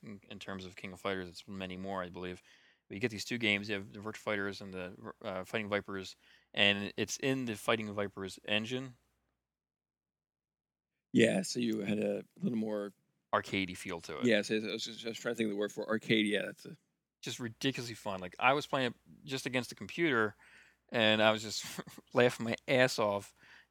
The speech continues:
Speaker 1: as you hit somebody at the last minute, and their, their armor flies off, and they go flying out the gate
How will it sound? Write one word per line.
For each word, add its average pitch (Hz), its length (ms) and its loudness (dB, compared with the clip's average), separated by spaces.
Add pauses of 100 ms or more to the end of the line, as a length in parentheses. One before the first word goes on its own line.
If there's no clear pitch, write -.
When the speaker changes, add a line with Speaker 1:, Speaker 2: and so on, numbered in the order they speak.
Speaker 1:
as 110 200 2
you 107 80 4
hit 135 140 4
somebody 107 340 4
at 107 80 4
the 107 60 0
last 107 300 8
minute, 113 220 4
and 110 100 -6
their, 101 100 -8 (280)
their - 120 -4
armor 147 240 8
flies 127 340 6
off, 117 240 8
and 113 80 -6
they 104 60 -6
go 101 120 -4
flying 120 500 4
out 117 120 4
the 113 60 -2
gate 110 280 4